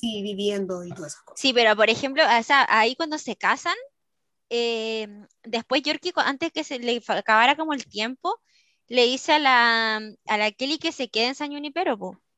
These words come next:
Speaker 2: Porque,
Speaker 1: Sí.
Speaker 2: claro, a la Kelly le quedaban como tres meses de vida porque creo que tenía como cáncer.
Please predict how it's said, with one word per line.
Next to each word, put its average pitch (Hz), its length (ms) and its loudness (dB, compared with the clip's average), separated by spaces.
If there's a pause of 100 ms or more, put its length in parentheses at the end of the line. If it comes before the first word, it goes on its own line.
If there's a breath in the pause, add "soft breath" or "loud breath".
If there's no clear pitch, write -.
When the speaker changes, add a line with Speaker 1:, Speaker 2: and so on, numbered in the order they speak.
(140)
Speaker 2:
Porque, 220 220 2
Speaker 1:
Sí. 277 120 10
Speaker 2:
claro, 254 220 6
a 226 60 8
la 226 100 4
Kelly 269 200 0
le 285 120 2
quedaban 269 260 2
como 269 280 -2
tres 240 200 -2
meses 262 300 -6
de 262 60 -2
vida 285 160 -4
porque 277 180 -4
creo 247 140 -8
que 285 80 -6
tenía 247 240 -2
como 285 180 -4
cáncer. 196 460 -2